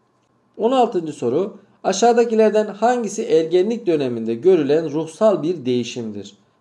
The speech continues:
Bakın, ruhsal diyor arkadaşlar. Bedensel olmayacak. Buna dikkat ediyoruz. A. Büyüme hormonunun salgılanması. Hayır. B. Ter ve yağ salgısında artış. Bu bedensel.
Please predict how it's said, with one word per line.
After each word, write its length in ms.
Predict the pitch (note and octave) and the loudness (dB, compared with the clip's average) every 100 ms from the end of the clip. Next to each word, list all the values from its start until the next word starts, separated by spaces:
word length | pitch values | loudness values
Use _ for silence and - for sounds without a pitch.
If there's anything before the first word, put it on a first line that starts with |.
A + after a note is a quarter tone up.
| - | -16
Bakın, 260 | C3 F3 | -6 -6
ruhsal 500 | C3+ C#3+ C#3+ D#3+ C#3+ | -4 -6 -2 0 0
diyor 140 | A2+ G#2 | -2 -6
arkadaşlar. 600 | G2+ A2 G#2 - E3+ C#3+ | -6 -8 -6 -4 -6 0
Bedensel 480 | C#3+ B2+ A2+ - A2+ | 0 0 -4 -4 -4
olmayacak. 460 | C3+ C3 A2 G#2+ - | -4 -4 -6 -8 -8
Buna 200 | C3 C3 | -8 -8
dikkat 260 | C3+ D3+ C#3+ | -6 -6 -4
ediyoruz. 400 | C#3 C3+ C#3+ C#3+ _ _ _ _ - | -4 -4 -6 -12 _ _ _ _ -2
A. 280 | F3+ G3 G3+ - _ | 2 2 -2 -12 _
Büyüme 280 | D#3 G3 A#3 | -8 -4 2
hormonunun 480 | A3 G3 F3 D#3 C3 | 4 4 0 0 -2
salgılanması. 960 | C3 B2 A2+ A2 G#2+ G#2+ G#2+ D#3 F#3+ F#3+ _ _ - | -2 -4 0 -2 -2 -6 -4 -2 -2 -4 _ _ -4
Hayır. 480 | C3+ G#2+ B2+ F#3 - _ _ _ _ | -2 0 -2 -4 -8 _ _ _ _
B. 300 | F#3 F#3+ F#3+ - _ _ | 2 4 0 -8 _ _
Ter 340 | - A3 A#3+ | 2 2 4
ve 60 | G3+ | 2
yağ 400 | G3 D3+ F3+ A3 | 0 0 2 2
salgısında 640 | A3 E3+ D3+ C#3 C#3+ B2 | 2 0 0 -6 -6 -4
artış. 760 | - B2+ A#2+ - C3 E3+ - - _ | -2 -2 -2 -2 -2 -2 -6 -16 _
Bu 160 | D3 C3+ | -4 -2
bedensel. 800 | B2 A#2 G#2+ G#2+ A#2+ D#3 G#3+ | -2 -2 -6 -6 -2 0 -2